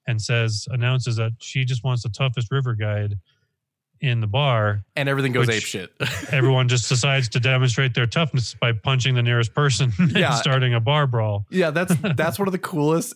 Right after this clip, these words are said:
Speaker 2: but most surprising things we got there, and, and it kinda took us a second to realize what happened.
Speaker 1: It's, it's like they cut, they, they edited, the editor cut into half, like, the fight was already a third of the way going.
Speaker 2: <laughs>
Speaker 1: As it, 'cause it's, everyone's just like,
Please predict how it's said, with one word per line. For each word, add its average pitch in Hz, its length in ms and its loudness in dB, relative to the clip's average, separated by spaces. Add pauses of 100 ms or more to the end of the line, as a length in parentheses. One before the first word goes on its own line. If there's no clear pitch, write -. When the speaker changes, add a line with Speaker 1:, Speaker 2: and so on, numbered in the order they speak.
Speaker 2:
but 139 160 -4
most 127 220 0
surprising 131 480 -2
things 123 240 -4
we 143 100 -2
got 135 260 -2
there, 165 160 0
and, 135 280 -2
and 135 260 -2
it 135 160 -8
kinda 175 240 -2
took 185 200 -4
us 175 120 -4
a 160 60 -6
second 156 280 -4
to 147 80 -2
realize 131 380 -2
what - 100 -8
happened. 202 540 -6
Speaker 1:
It's, - 220 -2 (420)
it's 156 160 0
like 196 160 2
they 175 120 2
cut, 175 400 0
they, 165 220 0 (100)
they 147 180 2
edited, 165 500 0
the 165 100 0
editor 165 280 2
cut 160 340 0
into 139 260 2
half, 131 300 0
like, 131 220 -2
the 127 80 -6
fight 160 260 -2
was 135 160 0
already 139 400 2
a 117 80 2
third 147 240 0
of 139 140 0
the 139 80 2
way 127 180 2
going. 117 380 2 (320)
Speaker 2:
<laughs> - 260 -4
Speaker 1:
As 127 220 2
it, 151 120 0
'cause 151 180 0
it's, 151 100 0
everyone's 170 300 2
just 151 120 2
like, 139 140 0